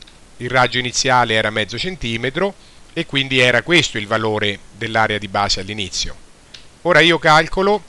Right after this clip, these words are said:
l'area di base finale, questa S, quindi S zero, e uti-, utilizzo la formula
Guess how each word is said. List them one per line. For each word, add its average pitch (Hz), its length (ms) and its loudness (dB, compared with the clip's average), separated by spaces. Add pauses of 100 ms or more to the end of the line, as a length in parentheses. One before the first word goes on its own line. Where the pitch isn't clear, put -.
(280)
l'area 139 300 2
di 160 100 -4
base 131 380 2
finale, 110 500 0
questa 117 340 -4
S, 127 400 0 (460)
quindi 113 260 -6
S 165 180 -2
zero, 190 440 4
e 143 80 2
uti-, 170 320 -4
utilizzo 143 480 -2
la 160 120 -2
formula 151 600 2